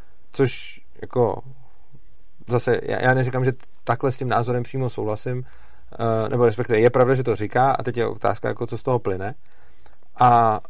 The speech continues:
já si právě myslím, že tam se pak dostáváme do toho, kdy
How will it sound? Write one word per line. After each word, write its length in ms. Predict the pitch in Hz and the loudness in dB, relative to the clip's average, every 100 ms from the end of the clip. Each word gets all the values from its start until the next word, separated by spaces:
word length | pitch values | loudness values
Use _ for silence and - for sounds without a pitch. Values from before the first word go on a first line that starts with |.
| - - - | -10 -10 -4
já 180 | 120 120 | 0 2
si 80 | 135 | 4
právě 200 | 135 135 | 2 2
myslím, 300 | 127 131 123 | 0 -2 -2
že 100 | 127 - - - - - | -4 -6 -10 -10 -8 0
tam 380 | 123 127 127 117 - - | 2 2 -2 -4 -8 -8
se 120 | 120 | -2
pak 160 | 127 131 | 0 0
dostáváme 380 | 117 120 127 | 0 0 2
do 100 | 117 | 0
toho, 300 | 107 110 127 - - - - - - - | 0 0 0 -2 -10 -10 -10 -10 -10 -8
kdy 640 | 113 117 123 117 113 120 | -2 4 4 4 2 -4